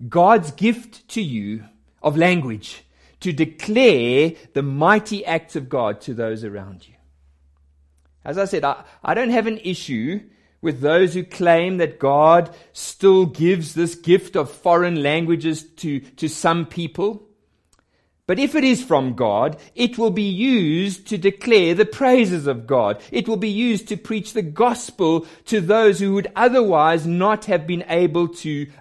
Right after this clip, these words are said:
understand, and in order to call them to repentance and salvation, as this group did at Pentecost. But let me ask you this probing question, and this is one which I've been wrestling with this week.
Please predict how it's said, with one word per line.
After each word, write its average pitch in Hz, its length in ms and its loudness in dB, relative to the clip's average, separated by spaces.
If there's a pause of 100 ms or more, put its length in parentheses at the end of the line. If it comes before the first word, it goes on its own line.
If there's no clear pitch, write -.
understand, 143 960 -4 (180)
and 160 140 -2
in 165 220 -4
order 214 340 4
to 160 160 -6
call 202 400 4
them 156 260 0
to 151 260 -6
repentance 147 640 -6
and 135 200 -8
salvation, 113 800 -8 (240)
as 135 380 0
this 143 200 -4
group 131 360 -8
did 113 320 -6 (180)
at 113 300 -8
Pentecost. - 880 -14 (1160)
But - 120 -18
let 208 100 -2
me 254 160 -4
ask 180 320 -2
you 170 80 -6
this 147 220 -4
probing 131 640 -4
question, 117 540 -10
and 127 120 -10
this 208 140 -10
is 165 120 -8
one 143 220 -2
which 139 160 -8
I've 143 240 0
been 139 220 -6
wrestling 135 480 -6
with 107 220 -8
this 110 260 -14
week. - 380 -20